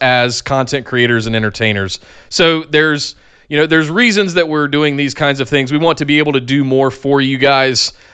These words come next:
Uh, and at the end of the day, that's some of the gatekeeping that happens with YouTube is kind of the sole purpose of really why we want to get there. So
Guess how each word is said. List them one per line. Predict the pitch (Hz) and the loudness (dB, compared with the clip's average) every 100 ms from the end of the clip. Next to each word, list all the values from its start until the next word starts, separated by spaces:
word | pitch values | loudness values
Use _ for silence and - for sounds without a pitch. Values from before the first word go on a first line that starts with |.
| - | -2
Uh, | 120 110 | 0 2
and | 120 | 0
at | 127 | -2
the | 135 | 0
end | 143 | 0
of | 139 | 2
the | 131 | 0
day, | 131 135 135 | 2 4 2
that's | 117 123 117 - - | 2 0 -2 -8 -12
some | - - 165 | -10 -2 0
of | 180 | 2
the | 160 | 0
gatekeeping | 139 127 156 156 151 135 131 120 | -2 -2 -2 -2 -6 -2 -2 -2
that | 104 | -2
happens | 123 120 110 | -2 -2 -4
with | 117 | -6
YouTube | 113 110 117 104 | -6 -6 -4 -4
is | 104 | -6
kind | - 127 | -4 -2
of | 117 | -2
the | 107 - | -4 -8
sole | - - 202 190 | -8 0 2 2
purpose | 180 147 110 92 - - - - - | -2 -6 -6 -12 -14 -20 -20 -20 -6
of | 120 113 | -6 -2
really | 123 127 | -2 0
why | 120 117 120 | 0 2 2
we | 110 117 | 0 -2
want | 117 113 | -2 -4
to | 95 | -4
get | 98 104 | -6 -6
there. | - 98 | -4 -6
So | - 110 | 0 -2